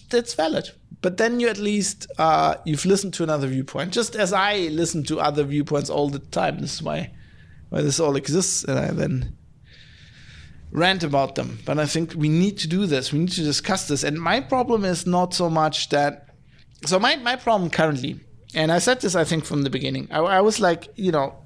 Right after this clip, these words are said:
I, I don't agree with these lockdowns and whatever, but I don't agree with the mask mandates. But, like, if, if there's a chance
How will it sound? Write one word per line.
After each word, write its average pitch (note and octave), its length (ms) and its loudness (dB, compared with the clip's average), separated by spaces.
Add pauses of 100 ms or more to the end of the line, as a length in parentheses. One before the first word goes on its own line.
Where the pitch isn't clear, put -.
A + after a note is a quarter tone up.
(160)
I, F#3 300 0
I - 20 0
don't F#3 160 2
agree E3 280 4
with D#3+ 120 0
these - 180 -2
lockdowns D3+ 460 0
and C3 80 -2
whatever, C3+ 340 -2 (520)
but D3+ 260 -2 (220)
I F#3 160 2
don't F#3+ 180 0
agree E3 300 2
with D3+ 160 0
the D3 80 -2
mask D#3+ 340 -2
mandates. C#3+ 560 -2
But, D3 220 -2
like, D#3 260 -2
if, - 340 -4 (400)
if F#3 180 -4
there's A#3 200 0
a G3+ 60 -6
chance G3 840 -4